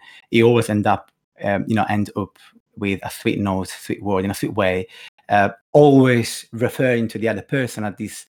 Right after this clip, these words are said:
angelic figure somehow. In this case, as you said, um, it flips,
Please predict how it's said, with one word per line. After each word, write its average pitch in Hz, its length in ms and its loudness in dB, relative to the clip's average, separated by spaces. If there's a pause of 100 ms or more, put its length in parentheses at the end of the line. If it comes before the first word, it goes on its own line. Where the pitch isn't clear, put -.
angelic 113 500 0
figure 107 480 -4 (160)
somehow. 101 480 -4 (640)
In 139 160 4
this 139 160 0
case, 180 360 6
as 127 200 0
you 135 60 2
said, 110 500 2 (160)
um, 107 320 0 (240)
it - 220 -8
flips, - 560 -2